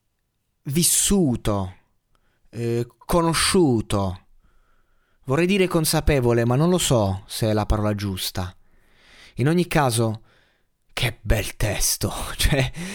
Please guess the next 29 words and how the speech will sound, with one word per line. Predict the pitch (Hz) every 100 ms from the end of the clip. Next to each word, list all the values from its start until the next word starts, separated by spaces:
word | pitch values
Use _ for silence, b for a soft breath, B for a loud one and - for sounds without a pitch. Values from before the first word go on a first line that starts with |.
| 185
è | 120
proprio | 120 135 131 123
vero, | 117 110 107
ecco, | 113 -
abbiamo | 107 113
la | 117 117
prova | 131 127 123 110
che... | - 107 101 B B B B _
Eh, | - 107 101 85 71 - 131 _ -
è |
chiaro | - 123 113
che | 101
poi | - 113
alcune | 107 - 117 107
cose | 104 110 110 95
della | 101 113 107
traduzione | 110 104 - 117 113 101
mi | 117 110
sono | 110
uscite | 110 - 117
male | 110 120 117
perché | 107 104 117
purtroppo | 107 104 117 -
le | 110
traduzioni | 107 110 - 127
sono | 120 113 113
quelle | 110 113
che | 113
sono, | 107 113 104 98